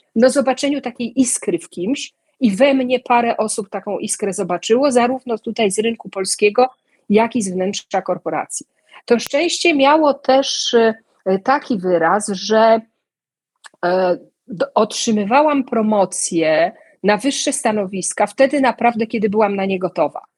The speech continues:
To jest naprawdę duże szczęście w życiu. E, i niejednokrotnie miałam takie sytuacje, że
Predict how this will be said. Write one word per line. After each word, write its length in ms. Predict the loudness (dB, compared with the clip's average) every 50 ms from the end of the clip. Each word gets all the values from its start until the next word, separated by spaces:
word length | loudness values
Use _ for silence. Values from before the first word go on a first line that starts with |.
| _ _ _ _ _ _ _ _ _
To 100 | 2 4
jest 240 | 4 4 4 2 0
naprawdę 680 | -2 -2 -4 -2 0 0 0 0 0 -2 -2 -2 -2 -2
duże 280 | -2 -4 -4 -2 -4
szczęście 500 | -4 -4 -8 -10 -12 -12 -12 -12 -12 -12
w 60 | -12 -10
życiu. 360 | -12 -12 -12 -10 -12 -12 -14 _ _ _ _ _ _ _ _ 0
E, 240 | 4 4 4 4 2
i 260 | 2 2 2 4 4
niejednokrotnie 720 | 6 6 6 4 4 2 -2 0 2 2 2 2 0 0 0
miałam 300 | 0 0 0 -2 -2 -4
takie 280 | -6 -8 -6 -6 -8
sytuacje, 760 | -8 -8 -10 -10 -6 -4 -2 -2 -2 -2 -4 -4 -2 -2 -2 -2
że 340 | -4 -2 2 2 2 2